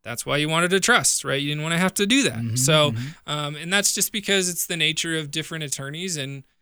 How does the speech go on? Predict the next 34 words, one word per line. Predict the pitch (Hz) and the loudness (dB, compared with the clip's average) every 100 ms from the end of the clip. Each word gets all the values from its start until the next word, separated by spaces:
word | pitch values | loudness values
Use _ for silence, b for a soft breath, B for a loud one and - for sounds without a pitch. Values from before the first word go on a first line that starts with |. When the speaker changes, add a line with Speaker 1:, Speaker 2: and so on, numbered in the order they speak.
| _ | _
Speaker 1:
uh, | 135 131 | -10 -8
different | 135 156 156 143 | -4 -6 -6 -6
practices. | 139 139 - - 202 175 | -2 -2 -2 -2 -2 -2
Not | 147 151 | -2 -4
one | 151 143 151 | -4 -6 -4
is | 160 | -4
not | 160 147 | -4 -4
better | 139 151 151 | -2 -2 0
than | 143 139 | -2 -4
the | 131 | -4
other, | 135 170 185 160 | -4 -2 -4 -4
but | 139 123 | -6 -6
we | 170 139 165 | -10 -4 -2
will | 170 156 151 147 139 b b b _ _ | -2 0 0 0 -4 b b b _ _
kind | - 165 | -2 -2
of | 139 | 0
hold | 165 151 | -2 -2
your | 135 | -2
hand | 147 156 | 0 0
through | 151 | 0
that | 147 131 | 0 0
whole | 139 139 | -2 -2
process, | 139 143 - 131 | 0 2 2 2
so | - 131 | 0 0
to | |
speak, | 127 - 135 135 | -4 -4 -8 -8
and | 135 | -10
make | 139 | -8
sure | 135 139 | -6 -2
all | 131 135 | 0 0
those | 131 | -4
boxes | 131 123 127 123 113 | -4 -4 -4 -8 -12
are | |
checked | 127 - 135 127 - | -12 -4 -2 -2 -8